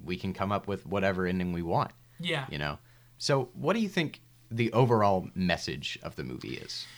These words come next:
Speaker 2: So I kinda talked about this a little bit earlier when I was talking about, like, why it connects with me. Um, but in my opinion, the, the, the message, I, I think that the message that it was trying to get across was simply that things are gonna stand in your way, things are gonna be challenging,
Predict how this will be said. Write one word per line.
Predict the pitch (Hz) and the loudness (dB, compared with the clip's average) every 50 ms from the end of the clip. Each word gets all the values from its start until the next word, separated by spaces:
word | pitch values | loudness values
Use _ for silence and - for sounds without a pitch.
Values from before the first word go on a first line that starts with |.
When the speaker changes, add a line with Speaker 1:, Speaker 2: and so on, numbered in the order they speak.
| - - - | -18 -8 -4
Speaker 2:
So | - - 302 | 0 2 2
I | 302 | 4
kinda | - 370 381 294 | 4 2 2 4
talked | 233 254 233 - | 2 2 2 4
about | 208 214 202 180 | 4 2 2 2
this | 190 185 - | 2 0 0
a | |
little | 175 165 165 160 | 0 0 0 0
bit | 156 156 - | 0 -2 -2
earlier | 139 147 147 147 147 147 143 | -2 -2 -2 0 0 0 0
when | 143 143 | 0 0
I | 143 139 | 0 -2
was | 139 143 - | -2 -4 -4
talking | - 151 135 131 143 135 139 | -2 -2 -2 -2 -4 -4 -4
about, | 135 139 135 139 135 | -4 -4 -4 -4 -4
like, | 139 131 131 - - - - _ - | -6 -6 -6 -8 -12 -20 -20 _ -10
why | 151 151 156 160 165 170 165 160 165 | -8 -8 -6 -4 0 2 2 2 2
it | 156 143 139 | 0 -2 -6
connects | - - 156 147 143 139 143 - - | -8 -6 -6 -4 -4 -4 -6 -6 -6
with | 185 170 151 - | -6 -6 -6 -6
me. | 175 170 170 170 170 175 - - - - - | -6 -6 -6 -8 -10 -12 -16 -20 -18 -8 -2
Um, | 151 151 147 139 135 135 139 135 | 0 0 2 0 0 -2 -4 -2
but | - 165 160 156 143 - - | 0 0 0 0 -2 -4 0
in | 190 196 190 | 2 6 8
my | 185 180 220 240 | 8 8 8 6
opinion, | 240 233 240 233 226 226 233 226 220 220 196 156 160 160 | 4 4 2 4 4 4 4 4 2 0 -2 -4 -4 -4
the, | 180 180 175 170 165 160 - - - - - - - | -2 0 0 0 0 -2 -6 -12 -20 -20 -20 -16 -6
the, | - 170 202 196 185 165 165 | 0 2 4 4 4 2 2
the | 160 185 | 4 4
message, | 190 196 202 226 247 240 - 277 262 262 233 214 - - - - - - 190 - - - - - - - | 6 6 6 4 4 2 2 2 2 2 2 0 0 -2 -4 -6 -10 -12 -14 -14 -14 -16 -20 -20 -6 -2
I, | - 214 - - | -2 0 4 6
I | 294 302 | 6 6
think | 302 349 320 294 | 6 4 2 2
that | 269 233 | 2 2
the | 247 | 2
message | 220 214 214 - 220 190 | 2 2 2 0 0 -2
that | 185 196 | -2 -2
it | 185 | -2
was | 180 - | -2 -2
trying | - 202 185 180 | 0 2 2 2
to | 175 170 | 2 0
get | 165 160 | 0 -2
across | 160 151 - 170 156 151 151 - - | -2 -2 0 2 2 2 0 -2 -2
was | 156 160 151 147 143 - - - - - - - | -2 0 0 0 -2 -4 -6 -12 -16 -16 -6 0
simply | - - - - 262 247 226 196 220 220 214 196 | 2 4 6 6 6 6 4 4 4 2 2 2
that | - 190 175 170 151 - | 4 4 2 2 0 -2
things | - - 233 262 285 269 | -2 0 0 0 0 0
are | 294 | 2
gonna | 277 277 254 | 2 2 2
stand | 240 - - - 220 214 208 | 2 0 0 0 0 2 2
in | 202 | 2
your | 196 185 | 2 2
way, | 180 175 170 170 | 2 2 0 0
things | - 196 202 220 202 | 2 2 2 2 2
are | 214 | 2
gonna | 208 214 202 | 2 2 2
be | 190 185 | 0 0
challenging, | - - 196 175 170 165 165 160 151 147 156 151 147 147 | 0 0 0 0 0 0 -2 -2 0 0 0 0 0 -2